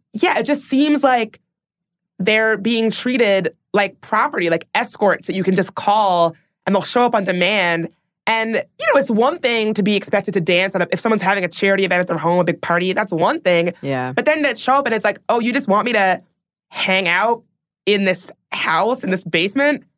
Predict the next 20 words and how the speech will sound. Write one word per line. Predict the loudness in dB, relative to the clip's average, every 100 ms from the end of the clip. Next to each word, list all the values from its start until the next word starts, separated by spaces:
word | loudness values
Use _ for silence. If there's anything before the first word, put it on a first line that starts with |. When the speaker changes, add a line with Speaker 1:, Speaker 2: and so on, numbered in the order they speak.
| _ _
Speaker 1:
with, | 0 4
like, | 0 0
seven | -8 -2 0 0 -2
strange | -6 -2 0 0
men | -2 -2 0 0 -2 -4 _ _ _ _
while | 0 2
they | 2 0 -2 -8
hang | -6 -2 0
out?" | 0 0
I |
mean, | 0 0
it, | -4 -6 -16 _ 0
one, | 2 4
it | 2
just | 0
sounds | 0 -2
like | -2
a | -4
terrible | -2 0 0 0
time. | -6 -2 0 0 -2